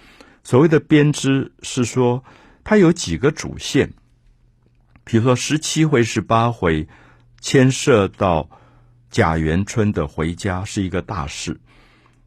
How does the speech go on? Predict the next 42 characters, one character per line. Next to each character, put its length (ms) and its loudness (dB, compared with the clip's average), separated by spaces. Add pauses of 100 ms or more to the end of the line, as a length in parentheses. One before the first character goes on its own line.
(140)
可 120 -6
是 120 -4
今 180 2
天 120 2
我 80 2
们 100 0
讲 180 -4
的 100 -4
十 180 -8
九 180 -8
回， 300 -6
如 160 0
果 120 0
他 140 -4
继 280 -2
续 260 -6
讲 300 -6
大 260 -2
事， 340 -6 (640)
读 160 -2
者 140 -4
可 140 -8
能 120 -4
会 140 -4
觉 160 -6
得 100 -4
不 140 -8
耐 200 -2
烦。 300 -16 (680)
我 80 -2
们 100 2
知 140 -4
道， 360 0
我 140 -2
们 140 -2
看 200 -4
电 180 0
影 120 -2
也 100 -10
是 180 -8
如 220 -6
此， 400 -16